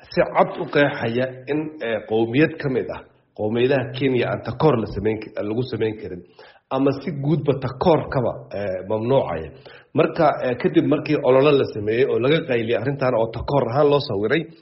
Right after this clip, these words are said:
ayay dowladda sawirkii beddeshay. Waxay tiri, ee, vetting-ka ama hubinta waxaa laga samaynayaa goobaha xuduudda oo dhan.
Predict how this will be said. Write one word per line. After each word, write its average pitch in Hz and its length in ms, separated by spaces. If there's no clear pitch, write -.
ayay 123 280
dowladda 135 440
sawirkii 131 440
beddeshay. 113 440
Waxay 139 260
tiri, 127 260
ee, 110 140
vetting-ka 135 600
ama 107 200
hubinta 139 340
waxaa 107 220
laga 131 140
samaynayaa 123 580
goobaha 123 340
xuduudda 117 420
oo 101 120
dhan. 104 200